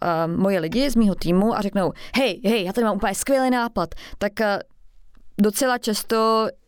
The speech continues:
řeknu, řeknu: „OK, dobrý,“ tak se zase jako uklidníme, jo. Protože nemám ráda věci, které jsou jako výstřely do prázdna, „tady je nějaký super nápad, pojďme to dělat,“ protože,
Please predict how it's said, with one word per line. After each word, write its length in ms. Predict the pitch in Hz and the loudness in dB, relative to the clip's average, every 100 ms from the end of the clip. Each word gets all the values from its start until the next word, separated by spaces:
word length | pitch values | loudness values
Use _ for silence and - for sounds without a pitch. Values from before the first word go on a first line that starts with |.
| - | -8
řeknu, 280 | - 202 208 | -4 0 0
řeknu: 240 | 202 185 165 - | 0 -4 -6 -6
„OK, 400 | - 208 226 240 | -4 -2 2 2
dobrý,“ 260 | 233 208 - | 2 0 0
tak 160 | - 180 | -4 0
se 80 | |
zase 200 | 214 208 | 0 0
jako 180 | 214 220 | 0 -2
uklidníme, 560 | - 185 175 175 156 151 - | -2 -4 0 2 2 -2 -6
jo. 180 | - - - - - | -6 -6 -8 -16 -6
Protože 280 | 185 220 247 - | 0 2 0 2
nemám 340 | 220 233 247 | 2 2 2
ráda 500 | 220 208 214 214 214 | 0 0 0 0 0
věci, 380 | - 190 202 - | -2 0 0 0
které 220 | 202 208 | -2 -2
jsou 280 | 196 196 208 | 0 2 2
jako 240 | 202 196 214 | 2 2 0
výstřely 800 | 180 202 - - 220 196 196 190 | 2 2 2 0 0 2 0 0
do 220 | 170 185 | -4 -8
prázdna, 720 | 196 202 190 185 196 185 175 180 - - - - | -4 -2 -2 0 0 2 0 -2 -12 -14 -16 -4
„tady 200 | 220 220 | -2 0
je 120 | 214 | 0
nějaký 380 | 202 190 214 208 | 0 -2 -2 -2
super 260 | 196 214 | -2 -2
nápad, 340 | 196 190 185 190 | 0 0 0 -4
pojďme 260 | 196 214 202 | 0 2 2
to 160 | 202 | 2
dělat,“ 300 | 190 190 175 - | 2 2 0 -4
protože, 520 | 180 196 196 214 | -2 0 2 2